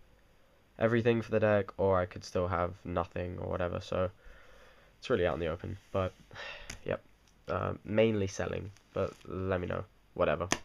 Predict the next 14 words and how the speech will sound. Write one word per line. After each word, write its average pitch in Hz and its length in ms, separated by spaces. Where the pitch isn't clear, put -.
and 90 300
we'll 85 260
work 90 280
out - 100
something 92 220
regardless. 90 480
Just - 140
inbox 120 280
me 92 80
if 98 80
you're 76 60
interested 92 400
in 92 140
anything. 92 440